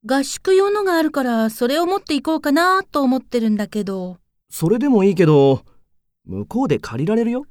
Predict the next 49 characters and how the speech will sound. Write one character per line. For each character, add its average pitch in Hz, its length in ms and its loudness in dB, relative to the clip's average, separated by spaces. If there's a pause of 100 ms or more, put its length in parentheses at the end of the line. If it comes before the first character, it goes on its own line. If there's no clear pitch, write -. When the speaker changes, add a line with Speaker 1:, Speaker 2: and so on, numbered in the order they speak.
(460)
Speaker 1:
あ、 370 120 -2 (160)
そ - 200 -6
っ - 20 -8 (100)
か。 359 280 -2 (540)
じ 220 180 -2
ゃ 403 40 4 (220)
あ、 - 140 -6
持 277 160 4
っ 403 40 -4
て - 180 -6
い 277 100 -2
か 294 120 -2
な 349 140 0
く - 60 -20
て 330 100 -4
も 240 140 2
い 247 100 4
い 330 60 2
ね。 254 280 -2 (760)
Speaker 2:
あ 247 160 -4 (180)
と 143 400 4
は、 127 720 0 (320)
レ 151 200 0
ン 226 200 2
タ 220 180 0
カ 151 240 0
ー - 0 -
を 107 160 0
借 113 200 -8
り 113 100 -2
る 110 100 -2
ん 98 60 -2
だ 85 160 -8
ね。 139 600 -2 (640)
移 120 120 -4
動 214 180 6
す 220 140 0
る 220 100 4
時 214 160 0
と 151 140 -2
か 110 320 -2
あ 175 40 4
る 175 80 0
と 107 120 -4
便 147 180 4
利 117 80 0
だ 82 80 -8
よ 80 100 -8
ね。 127 360 -4